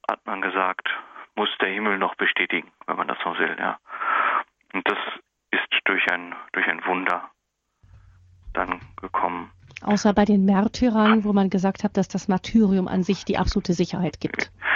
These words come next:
Speaker 1: Ja, genau.
Speaker 2: Mhm.
Speaker 1: Dass dieses Blutvergießen eigentlich schon, dass darin die Kraft, die Kraft des Glaubens oder die Gnade auch sichtbar wird. Ja,
Speaker 2: Mhm.
Speaker 1: dass ein Mensch zu einem solchen Schritt fähig ist, das sind wir ja nicht aus eigenen Kräften, sondern da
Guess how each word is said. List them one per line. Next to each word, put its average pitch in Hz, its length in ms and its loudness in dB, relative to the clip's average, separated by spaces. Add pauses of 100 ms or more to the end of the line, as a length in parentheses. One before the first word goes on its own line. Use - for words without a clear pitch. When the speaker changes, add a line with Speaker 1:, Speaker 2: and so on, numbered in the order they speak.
(220)
Speaker 1:
Ja, 90 120 0
genau. 82 400 -2
Speaker 2:
Mhm. 202 340 0
Speaker 1:
Dass 101 180 -2
dieses 92 320 -2
Blutvergießen 104 840 0
eigentlich 92 340 0
schon, 90 260 0
dass 90 120 -2 (100)
darin 92 400 -2
die 92 120 -6
Kraft, - 580 -2 (1500)
die - 60 0
Kraft - 340 -2
des - 120 -4
Glaubens 92 480 -2
oder 85 120 -4
die - 120 -10
Gnade - 440 -2
auch - 200 -4 (180)
sichtbar - 400 -2
wird. - 220 -4 (840)
Ja, 92 240 2
Speaker 2:
Mhm. 95 60 -4
Speaker 1:
dass 92 120 -2
ein 87 120 0
Mensch - 420 0 (160)
zu 101 80 0
einem 90 180 -2
solchen 90 300 0
Schritt - 260 0 (120)
fähig 92 260 0
ist, - 140 -4
das 92 120 -2
sind 92 200 -2
wir 90 80 2
ja 90 100 2
nicht 90 260 -4 (460)
aus 92 100 0 (140)
eigenen 90 400 -2
Kräften, - 440 -6
sondern 87 300 -2
da 87 200 0